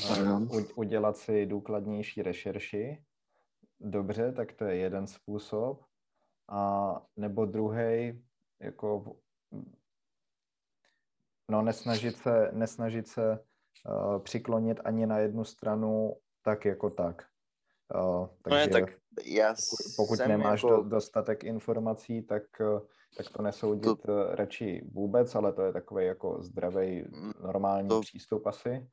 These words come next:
Speaker 1: to, to zase si nemyslím, že je dobře. Jako já naopak, já jsem jako na straně Západu a na straně demokracie a svobody a myslím si, že jako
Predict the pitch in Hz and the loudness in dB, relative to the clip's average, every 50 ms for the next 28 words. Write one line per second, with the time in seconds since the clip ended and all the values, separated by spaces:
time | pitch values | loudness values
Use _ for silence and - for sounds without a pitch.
0 | _ _ _ _ _ _ 117 107 - - _ _ _ _ _ _ - 110 113 113 | _ _ _ _ _ _ -2 -2 -2 -6 _ _ _ _ _ _ 2 2 2 2
1 | 120 127 - - 135 131 - 143 135 135 143 160 165 - 131 120 117 110 110 107 | 0 -4 -4 -6 -8 -6 -4 -2 0 0 0 0 -2 -2 -2 -2 -2 -2 -2 -2
2 | 101 101 95 - - 90 90 92 95 95 95 - - 101 101 101 101 101 101 101 | -2 -2 -4 -6 -10 -10 -8 -6 -6 -6 -6 -2 2 4 4 6 6 6 4 4
3 | 107 101 101 - - 82 101 117 127 117 - - 110 - - - 104 101 104 107 | 0 -4 -8 -10 -10 -6 -2 2 2 2 0 0 -2 -2 0 2 2 0 0 0
4 | - - - - 107 120 143 151 151 143 131 117 104 - - 104 104 101 101 - | -4 -2 2 4 4 4 2 0 -2 -2 -2 -4 -4 -2 -2 -2 -2 -2 -4 -6
5 | - - 107 98 98 101 98 98 95 92 90 98 101 - - - 95 92 95 92 | -8 0 0 2 2 2 -2 -2 -4 -4 -4 -6 -8 -8 -10 -8 -4 0 2 2
6 | 85 - - 95 92 92 92 90 87 - 90 90 - - - - - 90 92 95 | 2 2 0 0 0 2 2 0 0 -2 0 2 4 4 4 2 0 -6 -6 -4
7 | 92 90 87 - _ _ _ _ _ - - - _ _ _ _ 98 95 95 92 | -4 -4 -4 -6 _ _ _ _ _ -20 -20 -20 _ _ _ _ 4 4 4 6
8 | 95 92 92 - - - 92 92 95 95 95 - - 95 - - 98 87 - 92 | 6 4 4 4 2 2 2 4 6 6 4 2 2 -2 -2 -2 -2 2 2 2
9 | 90 95 95 95 95 90 92 95 - - 95 95 - - 98 95 98 95 90 92 | 4 4 4 4 2 0 -2 -8 -8 -6 -6 -6 -4 -6 -2 0 2 2 2 2
10 | 95 - - 104 98 95 95 95 92 95 | 0 0 0 2 4 4 4 2 2 0